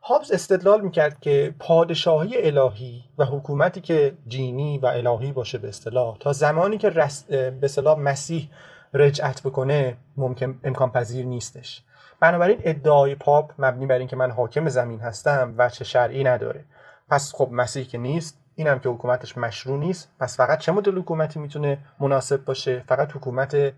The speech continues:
عرفیه. نگاه کنید، همهٔ این فیلسوفا دارن چی کار می‌کنن؟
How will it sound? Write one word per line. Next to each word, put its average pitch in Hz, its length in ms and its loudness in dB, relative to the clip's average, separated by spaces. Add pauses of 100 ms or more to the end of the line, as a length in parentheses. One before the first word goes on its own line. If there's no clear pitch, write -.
عرفیه. 117 460 -8 (320)
نگاه 226 220 4
کنید، 185 380 0 (260)
همهٔ 208 420 2
این 233 140 0
فیلسوفا 180 460 -2
دارن 196 240 4
چی - 140 -10
کار 180 200 8
می‌کنن؟ 131 540 0